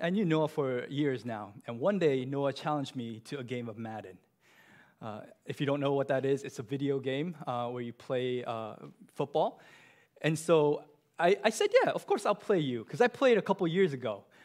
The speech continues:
I played Noah when he was in, in second, third grade, and I destroyed him. Right? And so we were having this conversation. He's like, "I wanna play you, Pastor James, a game of Madden." And I, I said, "Yeah, that's fine." You know, I haven't played ever since, but I, I,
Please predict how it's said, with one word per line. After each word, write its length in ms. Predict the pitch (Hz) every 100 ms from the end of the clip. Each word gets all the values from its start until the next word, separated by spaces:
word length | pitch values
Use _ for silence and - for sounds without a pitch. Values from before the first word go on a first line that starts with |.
| -
I 60 | -
played 280 | - 214 180
Noah 260 | 147 127
when 160 | 117 131
he 100 | 135
was 240 | 131 123
in, 240 | 123 120 120
in 240 | 127 120
second, 480 | 120 - 151 208 185
third 240 | 156 156
grade, 400 | 135 139 160 170 160
and 160 | 131 135
I 100 | 131
destroyed 600 | 120 - - - 131 117
him. 180 | 98 98 _ - - -
Right? 240 | 120 120 -
And 160 | 123
so 360 | - 135 123 123
we 120 | 131
were 120 | 139
having 220 | 127 143
this 100 | 139
conversation. 600 | - 143 135 139 127 135
He's 140 | 131 123
like, 180 | 127 120
"I 60 |
wanna 220 | 139 139 120 -
play 220 | - 143
you, 160 | 131 123
Pastor 380 | 139 123 -
James, 420 | 117 123 123 117 - _
a 40 | 143
game 180 | 135 127
of 100 | 107
Madden." 440 | 123 117 107 101 _ - -
And 100 | 117
I, 120 | 110 -
I 60 | 127
said, 200 | 120 120 -
"Yeah, 160 | 156
that's 160 | 127 120
fine." 360 | 147 190 117 110 - -
You 80 |
know, 200 | 117 113
I 120 | 110 117
haven't 300 | 117 127 -
played 480 | 135 156 165 147 -
ever 160 | 135
since, 320 | 139 - 156 -
but 240 | 131 120
I, 180 | 113 143
I, 120 | 180